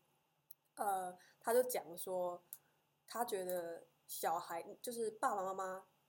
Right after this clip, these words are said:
给小孩的爱，是你真的要有小孩，你才会知道原来人类可以爱到这种程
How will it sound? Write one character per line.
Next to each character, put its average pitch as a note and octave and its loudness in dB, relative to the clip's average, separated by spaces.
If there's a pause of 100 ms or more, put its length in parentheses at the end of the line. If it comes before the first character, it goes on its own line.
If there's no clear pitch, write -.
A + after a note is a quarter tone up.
给 F3+ -4
小 E3+ 0
孩 D#3+ -10
的 D#3+ -6
爱， F#3 -2
是 G3 -8
你 E3+ -8
真 G#3+ -2
的 A3 -4
要 G#3 0
有 F3 -2
小 - -4
孩， - -12 (300)
你 F3+ -8
才 E3 -8
会 G3+ -2
知 F#3+ -4
道 - -2
原 G3 -4
来 F#3+ -2
人 F3 -4
类 G3+ -2
可 F#3+ -10
以 F3 -6
爱 F3+ -2
到 E3+ -4
这 F3+ -8
种 E3 -6
程 - -10